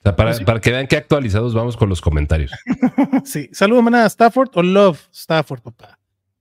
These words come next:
Speaker 2: Jordan Love, ya hablamos del juego de los Packers. Este, ¿y saben algo de Ramondre o Brian Robinson? Ninguno de los dos creo que juegue.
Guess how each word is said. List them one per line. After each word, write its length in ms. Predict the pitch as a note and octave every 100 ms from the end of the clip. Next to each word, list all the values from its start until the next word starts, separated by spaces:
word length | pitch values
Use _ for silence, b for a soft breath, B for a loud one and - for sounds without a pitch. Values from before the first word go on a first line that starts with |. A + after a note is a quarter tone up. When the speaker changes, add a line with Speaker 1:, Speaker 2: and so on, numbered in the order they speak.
| _ _ _ _ _ _ _ G3
Speaker 2:
Jordan 280 | A3+ A#3+ G#3
Love, 200 | G3 E3
ya 100 | E3
hablamos 260 | F#3 F#3
del 60 | E3
juego 160 | D#3
de 40 | D#3+
los 100 | -
Packers. 380 | B2+ - A#2+ -
Este, 360 | F#3 E3 F3
¿y 60 | E3+
saben 300 | G3+ G#3 A3+
algo 180 | A3 A3+
de 60 | G3
Ramondre 480 | E3+ F3+ F#3+ G#3 F3+
o 120 | D3+
Brian 240 | E3 F3+
Robinson? 420 | G3 G3+ F#3+ F#3+
Ninguno 220 | D#3 D3+ F3
de 60 |
los 80 | D#3
dos 120 | D3
creo 160 | E3 D#3+
que 120 | C#3
juegue. 460 | - G#3+ A#3+ C4+